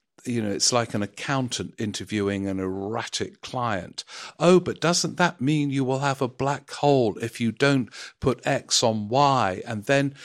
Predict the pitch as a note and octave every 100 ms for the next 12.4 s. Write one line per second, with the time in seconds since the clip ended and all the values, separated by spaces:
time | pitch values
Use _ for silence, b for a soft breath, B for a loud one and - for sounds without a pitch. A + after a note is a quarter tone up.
0 | B B C3 A#2 B2 G#2+ G#2+ - C#3+ C3
1 | A#2+ G#2 G2+ - A2 F#2 - _ B B
2 | B B C3+ C3+ A#2 G#2 G#2+ G2+ - D3+
3 | C3+ - F#2+ F2 F#2+ G2 F2+ G2+ F2+ -
4 | E3 C3+ - E2+ E2 - - F2+ D#2+ -
5 | - - _ - G#2+ G#2 G#2 G2+ A2 G#2
6 | - - - G2+ A2 - - F2+ A2 G2+
7 | G2 - - C3 - F#2+ D#2+ E2+ - b
8 | b - G2+ F#2 - C#3 C#3 - F#2 F2
9 | - F#2 - G2+ G2+ E2+ - A#2+ A2+ G#2+
10 | G2+ G2+ G2+ B B B _ - A2+ F#2+
11 | A2+ G#2+ G#2 G#2+ G#2 G2 - G#2 F#2+ F#2
12 | F#2+ - G2